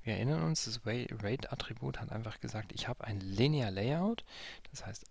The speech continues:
alle Elemente werden in einer Reihe an, äh, gebracht oder positioniert.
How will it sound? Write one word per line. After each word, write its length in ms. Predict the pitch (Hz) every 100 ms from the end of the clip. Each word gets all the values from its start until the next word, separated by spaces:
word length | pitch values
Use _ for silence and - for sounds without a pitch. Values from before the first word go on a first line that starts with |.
| -
alle 320 | - 117 151
Elemente 640 | 113 104 98 98 120 135 110
werden 220 | 101 101
in 180 | 120 92
einer 420 | 98 107 98 95 - - -
Reihe 320 | 95 110 92
an, 320 | 95 147 156 - -
äh, 160 | 127 131
gebracht 440 | - 143 147 -
oder 140 | - -
positioniert. 880 | - 101 101 - - 98 143 202